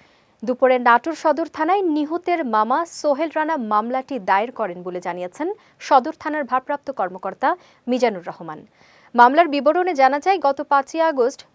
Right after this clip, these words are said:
সাবেক সংসদ সদস্য শিমুলের নির্দেশে শহরের উত্তর বড়গাছা এলাকা থেকে বৈষম্য বিরোধী ছাত্র আন্দোলনে অংশ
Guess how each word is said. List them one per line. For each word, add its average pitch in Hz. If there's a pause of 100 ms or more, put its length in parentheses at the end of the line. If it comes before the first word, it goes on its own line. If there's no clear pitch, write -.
(120)
সাবেক 311 (140)
সংসদ 277 (120)
সদস্য 208 (460)
শিমুলের 320
নির্দেশে 254 (120)
শহরের 233 (200)
উত্তর 330 (120)
বড়গাছা 214 (100)
এলাকা 202
থেকে 240 (380)
বৈষম্য 269 (100)
বিরোধী 262
ছাত্র - (120)
আন্দোলনে 294 (100)
অংশ 277